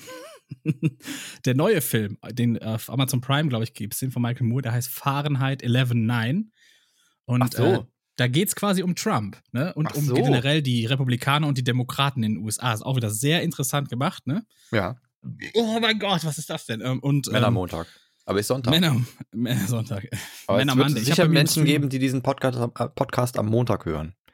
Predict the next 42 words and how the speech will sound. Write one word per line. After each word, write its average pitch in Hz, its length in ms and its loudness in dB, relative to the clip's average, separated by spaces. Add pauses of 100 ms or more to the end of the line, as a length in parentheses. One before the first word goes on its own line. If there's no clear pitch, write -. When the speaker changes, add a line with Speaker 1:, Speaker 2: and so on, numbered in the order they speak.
(400)
Speaker 1:
Das 120 180 -4
stimmt. 110 200 -4
Speaker 2:
Mit 120 120 -6
Sicherheit, 82 560 -2
ja. 87 100 -6 (220)
Speaker 1:
Herzlichen 147 280 -2
Glückwunsch. 120 340 -2 (540)
Ähm, 151 280 2 (420)
das - 220 2
war, 202 320 2
äh, 156 300 2 (120)
sehr 170 220 2
interessant, 208 480 0
weil 175 500 0 (480)
da 143 280 2
hat 185 140 0
er 160 120 2
richtig 190 220 0
aufgedeckt, 139 640 -2
<laughs> 123 560 -4
so 143 100 2
Trumps 143 440 0
Masche, 160 440 2
und 127 220 0
die 226 80 0
ist 233 100 0
er, 143 200 0
das, 117 180 0 (100)
das 110 180 -2
wurde 139 140 -2
einem 120 120 0
dann 117 100 -2
so 107 100 -6
erst - 220 -8
klar, 131 280 -6 (360)
dass 123 120 -2
er 123 60 0
das 113 140 -4
immer 170 200 0
so 117 120 -2
gemacht 113 340 -6
hat. 143 160 -6